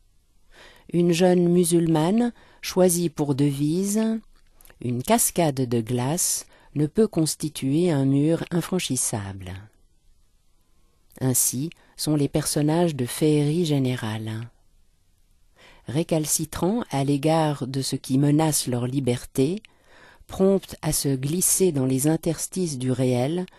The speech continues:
pour en révéler les absurdités. Avec une jubilation communicative,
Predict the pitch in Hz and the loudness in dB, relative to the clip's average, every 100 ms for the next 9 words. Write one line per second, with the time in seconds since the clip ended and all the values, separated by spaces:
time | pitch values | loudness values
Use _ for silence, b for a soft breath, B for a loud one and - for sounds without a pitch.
0 | B B 151 135 135 131 175 151 143 135 | B B -6 0 0 2 0 2 0 0
1 | 151 139 107 113 - - 160 123 113 - | -2 -2 -4 -4 -4 -4 -4 -6 -10 -10
2 | 90 107 - _ _ _ _ _ _ _ | -10 -10 -20 _ _ _ _ _ _ _
3 | _ _ _ _ _ _ _ _ _ _ | _ _ _ _ _ _ _ _ _ _
4 | _ _ _ _ _ _ _ _ _ _ | _ _ _ _ _ _ _ _ _ _
5 | _ - B B B 156 196 180 165 190 | _ -16 B B B 2 2 4 4 2
6 | 220 208 190 - 233 233 - 226 220 202 | 2 2 0 0 0 0 2 4 4 2
7 | - 143 - 120 104 95 | 0 -4 -6 -8 -8 -12